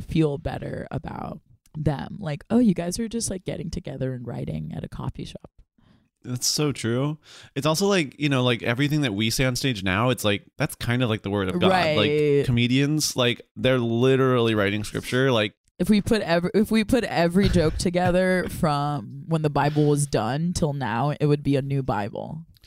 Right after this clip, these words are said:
Speaker 2: Yeah, my Jesus, Jerry Seinfeld. Thank you. <laughs> I think actually we should maybe do our final segment.
Speaker 1: Let's do it.
Speaker 2: Would that be insane?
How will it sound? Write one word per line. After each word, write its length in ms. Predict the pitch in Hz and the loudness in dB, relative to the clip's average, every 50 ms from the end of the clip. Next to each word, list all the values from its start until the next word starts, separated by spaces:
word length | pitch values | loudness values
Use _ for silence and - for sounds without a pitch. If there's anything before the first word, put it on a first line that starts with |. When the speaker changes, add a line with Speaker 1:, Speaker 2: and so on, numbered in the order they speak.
| - - - - _ _ | -20 -20 -20 -20 _ _
Speaker 2:
Yeah, 300 | - 110 110 98 85 87 | -2 0 0 0 0 -2
my 340 | 87 101 107 104 113 127 147 | -2 0 0 2 2 2 0
Jesus, 640 | 151 131 160 185 180 165 208 208 202 190 - - - | 0 0 2 2 4 4 4 2 2 2 0 -2 -2
Jerry 320 | - - 127 127 127 123 | 0 0 2 2 2 2
Seinfeld. 680 | 120 - 120 107 107 104 - - - - - - 113 - _ _ _ _ _ _ _ | 2 0 0 0 0 0 -2 -2 -2 -2 -4 -6 -10 -14 _ _ _ _ _ _ _
Thank 280 | - 123 120 110 - - | -2 -2 -2 -2 -4 -6
you. 240 | 82 82 - 110 - - _ _ _ _ _ _ - - - - - _ - - - - - - - - - _ - | -6 -6 -6 -8 -12 -16 _ _ _ _ _ _ -20 -20 -20 -20 -20 _ -20 -20 -20 -20 -20 -20 -20 -20 -20 _ -2
<laughs> 0 | - - - - - - - - - - - _ _ _ _ - - - - - - - | -2 0 0 -2 -6 -8 -10 -12 -14 -18 -20 _ _ _ _ -20 -20 -20 -18 -18 -2 2
I 120 | - 147 | 2 4
think 180 | 151 190 233 247 | 4 4 4 4
actually 320 | 277 277 - - 311 294 | 2 2 2 2 2 4
we 80 | 262 240 | 4 4
should 220 | - - 226 190 | 4 4 4 4
maybe 240 | 147 147 135 151 185 | 4 4 4 2 2
do 180 | 165 160 190 190 | 2 2 4 4
our 100 | 196 185 | 4 2
final 400 | - - - 123 135 151 156 131 | 0 0 2 2 2 2 2 0
segment. 520 | 110 - 127 135 156 - 101 - - - - - - - - _ | 2 2 0 0 0 -2 -6 -8 -8 -10 -12 -16 -20 -20 -12 _
Speaker 1:
Let's 320 | - 196 208 208 - - - | -4 -2 -2 -2 -4 -6 2
do 240 | - 190 233 269 | 4 4 6 6
it. 260 | 233 165 143 143 - - _ - - - _ _ | 4 2 0 -4 -10 -12 _ -20 -20 -20 _ _
Speaker 2:
Would 100 | 147 131 | 2 2
that 140 | 151 147 - | 2 4 4
be 120 | 185 175 | 4 4
insane? 720 | 170 160 135 - - 123 107 107 113 135 160 180 190 196 | 4 4 2 2 2 2 4 4 4 2 2 0 -2 -6